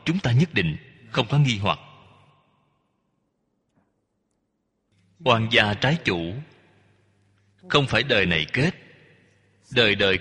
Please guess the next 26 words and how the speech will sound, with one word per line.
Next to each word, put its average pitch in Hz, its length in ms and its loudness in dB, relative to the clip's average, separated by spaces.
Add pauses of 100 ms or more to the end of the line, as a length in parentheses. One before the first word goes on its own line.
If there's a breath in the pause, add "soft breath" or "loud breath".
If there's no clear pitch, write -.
kiếp 202 240 -4
kiếp 233 180 0 (380)
đều 101 200 0 (100)
có, 120 360 -6 (500)
nhiều 120 260 2 (100)
vô 147 240 0
kể. 104 320 0 (1500)
Chỉ 113 220 0
là 90 520 -6 (100)
có 156 100 4
một 98 260 0
số 156 220 2
cơ 139 100 2
hội 90 340 -2 (340)
gặp 110 200 -4
được 101 240 -4
rồi, 85 280 -6 (960 soft breath)
họ 101 160 0
bèn 90 320 -2
đến 127 420 -2 (200)
báo 120 160 -2
ân, 120 360 -4 (320)
báo 107 180 -2
oán, 123 400 -2 (380)
đòi 107 180 4
nợ 82 220 -2